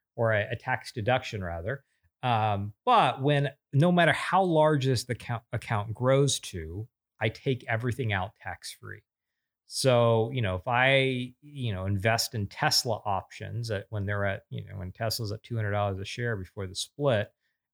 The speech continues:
and those explode, you know, y-, y-, you're limited. You can only put in a certain amount, you know, six thousand dollars or whatever it is. It de-,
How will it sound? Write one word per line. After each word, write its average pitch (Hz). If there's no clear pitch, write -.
and 104
those 117
explode, 107
you 113
know, 90
y-, 98
y-, 139
you're 139
limited. 127
You 110
can 120
only 117
put 113
in 110
a 98
certain 110
amount, 104
you 92
know, 90
six -
thousand 107
dollars 98
or 95
whatever 98
it 90
is. 92
It 101
de-, 107